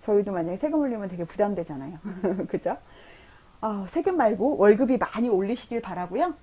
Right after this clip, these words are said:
이 연휴잖아요. 좋은 연휴 되시고, 살은 찌지 마시고, 건강한 추석 연휴 잘 보내시길 바라고요. 이천이십일년도에는 더욱더 부자 되시고요. 행복하시길 빌겠습니다.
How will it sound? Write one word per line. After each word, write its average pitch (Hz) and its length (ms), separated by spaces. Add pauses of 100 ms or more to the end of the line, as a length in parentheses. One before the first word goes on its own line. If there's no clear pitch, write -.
(160)
이 202 80
연휴잖아요. 208 720 (200)
좋은 214 320
연휴 190 240
되시고, 208 560 (300)
살은 370 300
찌지 311 200
마시고, 214 520 (200)
건강한 202 720
추석 240 340
연휴 180 240
잘 214 260
보내시길 196 480
바라고요. 180 460 (260)
이천이십일년도에는 277 1400 (340)
더욱더 220 560 (460)
부자 208 300
되시고요. 196 480 (180)
행복하시길 269 640
빌겠습니다. 190 680